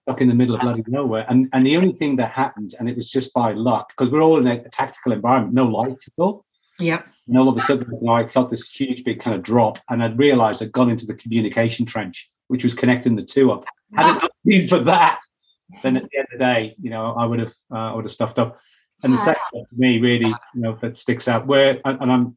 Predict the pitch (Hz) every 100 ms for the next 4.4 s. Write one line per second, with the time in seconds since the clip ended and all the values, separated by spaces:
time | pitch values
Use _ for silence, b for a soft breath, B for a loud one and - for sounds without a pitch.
0 | _ - 120 117 113 117 127 131 113 -
1 | 123 - 127 147 160 107 95 - _ _
2 | _ _ _ - - 123 127 127 151 -
3 | 135 120 110 110 - 120 113 113 104 95
4 | _ 120 107 87